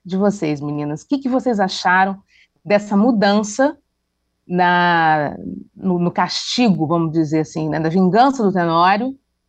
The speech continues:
sobre o casal, sobre o, principalmente sobre o Alci-, Alcides? É, se acharam realmente desnecessário ser da forma como foi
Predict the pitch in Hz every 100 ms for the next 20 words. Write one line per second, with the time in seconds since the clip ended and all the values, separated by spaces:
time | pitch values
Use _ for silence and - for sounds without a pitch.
0 | _ - - 175 180 175 175 175 160 180
1 | 196 190 190 165 165 156 175 - 240 202
2 | 175 170 175 175 - 175 170 214 233 254
3 | - - _ _ _ _ _ 214 214 214
4 | 220 247 - 262 285 262 220 214 208 202
5 | 180 202 202 180 190 190 220 233 233 _
6 | _ _ _ - 208 202 180 - 190 190
7 | 185 170 165 - 214 294